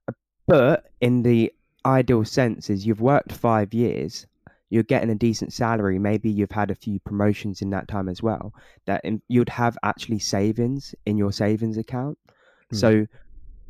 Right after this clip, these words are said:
Speaker 1: but when you go to university, you will be, say, fifty thousand pounds into debt. So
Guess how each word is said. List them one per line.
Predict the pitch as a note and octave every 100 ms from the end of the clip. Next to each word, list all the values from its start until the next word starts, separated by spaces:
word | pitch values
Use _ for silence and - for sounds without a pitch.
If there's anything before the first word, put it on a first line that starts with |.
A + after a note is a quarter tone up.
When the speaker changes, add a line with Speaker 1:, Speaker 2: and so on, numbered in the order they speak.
| -
Speaker 1:
but | -
when | A2 B2
you | B2
go | B2
to | - A2+
university, | G#2+ G2 A2+ A#2 - G2+ F2+ -
you | G2+ G2+
will | G2+
be, | G#2+ G#2
say, | - G2+ G2 G2+ _
fifty | - A2 G#2
thousand | G#2 G2 G2 F#2
pounds | G2+ F#2+ F#2
into | F#2+ F2
debt. | G2+ F#2 - -
So | - G2+